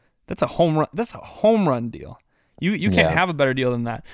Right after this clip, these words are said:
Speaker 1: So, yeah, I, I do think the Chicago Bears should sign Leonard Fournette if Ryan Pace and Matt Nagy are willing to do that. I don't necessarily think so. I have a, I have a really good feeling that we're not gonna sign Leonard Fournette. I hope that I'm wrong. I hope that we can, you know, cut up this little segment of me and, and,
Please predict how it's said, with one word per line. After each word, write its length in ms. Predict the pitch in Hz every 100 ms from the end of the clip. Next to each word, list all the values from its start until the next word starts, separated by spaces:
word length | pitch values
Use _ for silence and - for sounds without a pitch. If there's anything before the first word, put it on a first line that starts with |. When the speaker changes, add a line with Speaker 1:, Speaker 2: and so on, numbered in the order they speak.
| - -
Speaker 1:
So, 220 | - 151 147
yeah, 280 | 151 180
I, 300 | 110 127 113
I 40 | 131
do 160 | 135 165
think 160 | 156
the 80 | 160
Chicago 340 | - 131 127
Bears 220 | 135 123 127
should 180 | 131
sign 180 | 123 127
Leonard 200 | 127 127
Fournette 380 | - 147 120 120
if 160 | - 120
Ryan 240 | 120 120
Pace 320 | 139 135 135 -
and 180 | 120
Matt 160 | 123 117
Nagy 280 | 120 123 127
are 80 | 117
willing 260 | 120 120
to 60 | 113
do 160 | 117
that. 240 | 143 190 - -
I 120 | -
don't 100 | 220
necessarily 400 | 214 220 214 208
think 180 | 214 220
so. 280 | - 117 117 _ -
I 140 | 143
have 160 | 185 185
a, 180 | 160 123
I 100 | 127
have 120 | 160
a 40 | 123
really 340 | 120 160 220
good 160 | 202 185
feeling 280 | 202 190
that 100 | 131
we're 80 | 123
not 160 | 143 156
gonna 140 | 160
sign 240 | - 151 135
Leonard 200 | 123 127
Fournette. 340 | 147 160 - - - -
I 60 |
hope 200 | - 139
that 140 | - 175
I'm 140 | 180
wrong. 200 | 180 170 - _ _ _
I 80 | 117
hope 320 | 120 139 160
that 140 | 170 147
we 120 | 143
can, 240 | - 135 - - -
you 80 | 127
know, 160 | 123 - -
cut 240 | - 139
up 140 | 160 143
this 200 | 156 -
little 160 | 151
segment 380 | 156 156 170 160
of 80 | 139
me 180 | 127 127
and, 320 | 120 120 107
and, 180 | 123